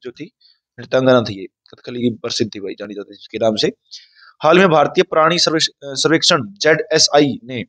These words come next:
UNESCO के विश्व धरोहर स्थल का टैग प्राप्त करने के लिए जिस राज्य के living root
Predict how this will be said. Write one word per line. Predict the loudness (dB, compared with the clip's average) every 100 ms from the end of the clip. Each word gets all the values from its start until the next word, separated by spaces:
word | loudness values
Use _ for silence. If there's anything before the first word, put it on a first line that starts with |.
| _
UNESCO | -6 -2 0 2
के | 4
विश्व | 4 6
धरोहर | 6 6
स्थल | 4 0
का | 0
टैग | 2 0
प्राप्त | 2 -2 -2
करने | -8 -8
के | -4
लिए | -2 -2 -2 _ _ _ _ _ -4
जिस | 2
राज्य | 4 4 2
के | 2
living | 2 0
root | 2 2 0